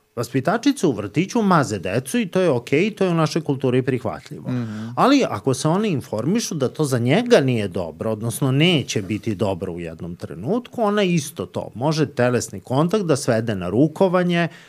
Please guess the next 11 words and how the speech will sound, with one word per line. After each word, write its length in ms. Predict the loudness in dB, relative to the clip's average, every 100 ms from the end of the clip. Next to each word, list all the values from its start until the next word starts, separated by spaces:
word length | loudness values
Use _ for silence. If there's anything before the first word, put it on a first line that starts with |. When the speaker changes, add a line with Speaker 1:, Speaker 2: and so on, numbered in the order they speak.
| -10
Speaker 1:
na 160 | 2 4
nešto 400 | 4 2 2 0
što 200 | 0 -4
će 160 | -2 -2
biti 320 | -2 -2 -4
prihvatljivo 720 | -4 -4 -4 -6 -2 0 4
i 100 | 4
dalje 320 | 4 2 0
u 100 | -8
životu. 520 | -12 -16 -18 -20 _ _ -12
Speaker 2:
Mhm. 360 | -10 -10 -12